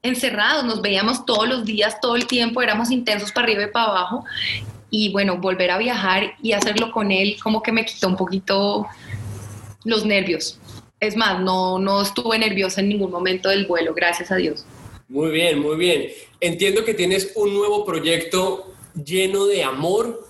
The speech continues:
Speaker 2: que tiene que ver con el medio ambiente. Te vimos haciendo unos anuncios, unos highlights ahí en el
Speaker 1: Ajá.
Speaker 2: Pelícano.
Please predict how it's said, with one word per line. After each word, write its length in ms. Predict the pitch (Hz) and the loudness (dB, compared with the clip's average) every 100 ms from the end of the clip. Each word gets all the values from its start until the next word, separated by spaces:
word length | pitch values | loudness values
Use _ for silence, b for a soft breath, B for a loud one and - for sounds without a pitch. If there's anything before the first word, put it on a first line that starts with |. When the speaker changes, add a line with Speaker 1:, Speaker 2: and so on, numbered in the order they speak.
| - - | -12 -2
Speaker 2:
que 100 | 139 | -2
tiene 360 | - 170 185 | 0 0 2
que 120 | 196 170 | 0 2
ver 180 | 156 | 2
con 140 | 147 185 | 0 0
el 100 | 156 | 2
medio 240 | 147 160 | 2 2
ambiente. 760 | 170 180 214 220 226 226 233 B B B B - | 0 0 0 0 0 -2 -2 B B B B -4
Te 100 | 151 | 0
vimos 320 | 151 156 180 | 0 0 -2
haciendo 320 | 170 160 170 | 0 0 0
unos 320 | 180 180 175 | 2 2 2
anuncios, 840 | 151 165 170 170 185 185 180 - | 2 2 2 2 2 2 2 0
unos 680 | 170 175 175 175 175 - - - | 0 2 2 2 2 -2 -6 -2
highlights 440 | 175 180 185 180 180 | 0 2 0 0 -2
ahí 240 | 151 156 | 0 2
en 100 | 165 | 2
el 100 | 175 | 2
Speaker 1:
Ajá. 340 | 175 240 233 233 - | 2 2 2 2 0
Speaker 2:
Pelícano. 640 | 156 190 190 214 220 240 | 0 -2 -2 0 2 0